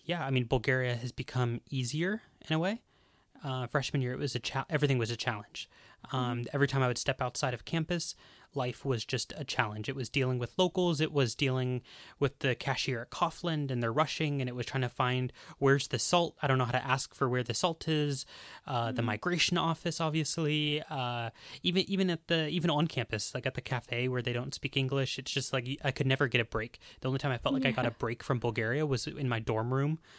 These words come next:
Speaker 1: you know, looking at my laptop or something.
Speaker 2: Mm-hmm.
Speaker 1: And, um, it, it was a bit overwhelming freshman year, but now it feels like a part of my life. Every time I come back to Bulgaria after a break af-, or after I go home,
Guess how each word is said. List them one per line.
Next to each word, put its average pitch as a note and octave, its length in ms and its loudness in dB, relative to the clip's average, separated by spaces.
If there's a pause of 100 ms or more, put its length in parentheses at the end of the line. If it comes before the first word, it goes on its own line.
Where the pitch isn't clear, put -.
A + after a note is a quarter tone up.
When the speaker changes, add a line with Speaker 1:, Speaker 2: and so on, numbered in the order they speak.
(140)
Speaker 1:
you C#3 100 4
know, A#2 320 0
looking C#3 280 2
at A#2+ 80 -4
my A2 100 2
laptop G#2+ 480 -2
or A#2+ 60 2
something. A2 420 -4 (400)
Speaker 2:
Mm-hmm. D3 100 2
Speaker 1:
And, A#2+ 320 0 (120)
um, A#2+ 680 -4 (380)
it, - 360 -2
it A3+ 40 0
was A3+ 140 4
a - 40 -18
bit G#3+ 160 4
overwhelming E3 540 4
freshman E3 380 0
year, F#3 400 0
but C#3+ 120 2
now C3 760 0 (160)
it C#3+ 160 -2
feels C3+ 200 4
like - 80 -8
a C3 60 -2
part C3 180 2
of B2 60 0
my A#2 80 0
life. A2+ 300 -2 (480)
Every C#3 180 4
time D3 160 -2
I B2+ 40 -2
come C3 180 2
back A2+ 240 -2
to C3+ 100 -4
Bulgaria B2 400 -2
after A#2 240 -4
a B2 140 -6
break A2+ 400 -4
af-, A#2+ 180 -6
or D3+ 100 4
after B2 220 4
I A2+ 60 4
go A#2 160 2
home, A2+ 340 0